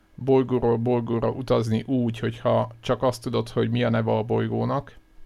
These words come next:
az ossza már meg velünk, legyen szíves, akár a Telegram csatornán, vagy Facebookon, vagy bárhol,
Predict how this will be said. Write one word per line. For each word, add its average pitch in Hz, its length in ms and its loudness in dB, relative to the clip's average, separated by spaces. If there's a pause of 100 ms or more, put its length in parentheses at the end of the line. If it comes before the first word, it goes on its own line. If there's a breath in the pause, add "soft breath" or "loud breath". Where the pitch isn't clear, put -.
(760)
az 120 160 -4
ossza 123 260 0
már 104 240 0
meg 104 180 -2
velünk, 107 460 -2
legyen 90 260 -2
szíves, - 480 -6 (480 loud breath)
akár 113 380 -4
a 110 60 -6
Telegram 113 360 -4
csatornán, 113 380 -4
vagy 113 140 -6
Facebookon, 117 560 -4
vagy 110 120 -2
bárhol, 117 520 -2